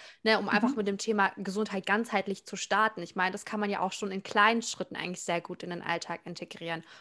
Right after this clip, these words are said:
Speaker 1: ohne jetzt den ganzen
Speaker 2: Okay.
Speaker 1: Haushalt auf den Kopf zu stellen.
Speaker 2: Ja, klar. <laughs> Also ich find, das Aller-, Allerwichtigste, was mir am allermeisten gebracht hat, ist wirklich das Wissen ansammeln. Weil wenn man das Wissen hat, dann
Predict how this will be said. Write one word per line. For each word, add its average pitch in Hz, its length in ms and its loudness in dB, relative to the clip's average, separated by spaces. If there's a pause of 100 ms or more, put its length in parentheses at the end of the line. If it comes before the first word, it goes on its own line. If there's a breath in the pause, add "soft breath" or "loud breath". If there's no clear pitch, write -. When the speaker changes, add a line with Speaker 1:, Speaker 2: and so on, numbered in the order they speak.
Speaker 1:
ohne 226 200 8
jetzt 208 360 6
den 202 80 8
ganzen 208 280 6
Speaker 2:
Okay. - 0 -
Speaker 1:
Haushalt 202 380 2
auf 180 60 -10
den 190 140 -6
Kopf 233 180 0
zu - 140 -4
stellen. 175 460 0 (500 loud breath)
Speaker 2:
Ja, 226 240 6
klar. 226 460 4
<laughs> - 800 4
Also 233 300 10
ich 240 120 2
find, 269 140 6
das 226 240 4
Aller-, 262 280 8
Allerwichtigste, 214 720 2
was 214 160 0
mir 214 80 4
am 208 180 -2
allermeisten 233 600 6
gebracht 214 440 -2
hat, 240 140 -4
ist - 200 -10
wirklich 220 400 -2
das 220 220 -4
Wissen 202 260 -2
ansammeln. 180 580 -2 (380 soft breath)
Weil 202 360 6
wenn 240 200 6
man 277 180 8
das 233 200 -2
Wissen 247 320 2
hat, 262 180 2
dann 208 320 2